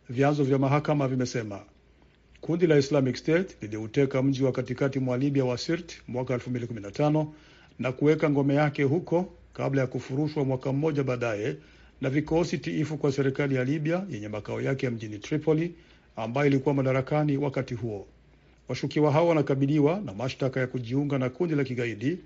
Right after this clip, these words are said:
na kuua wanajeshi wa serikali ya G N A, amesema wakili Lofty Mohayasem, ambaye anawakilisha familia za wapinzani wa wapiganaji wa Islamic State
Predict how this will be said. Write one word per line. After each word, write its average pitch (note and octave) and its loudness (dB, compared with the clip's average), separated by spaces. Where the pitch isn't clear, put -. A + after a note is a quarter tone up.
na A2 -6
kuua D3 2
wanajeshi C#3 2
wa C3+ 2
serikali C3+ -2
ya A#2 -2
G G#2+ -8
N G2+ -8
A, D#3+ -2
amesema B2+ -2
wakili C3+ 0
Lofty D#3 -2
Mohayasem, D3 -2
ambaye A#2 -4
anawakilisha C#3 0
familia D3+ 0
za B2 -8
wapinzani A#2 -2
wa C3+ 2
wapiganaji C3 0
wa B2 0
Islamic A#2 -6
State D#3 -2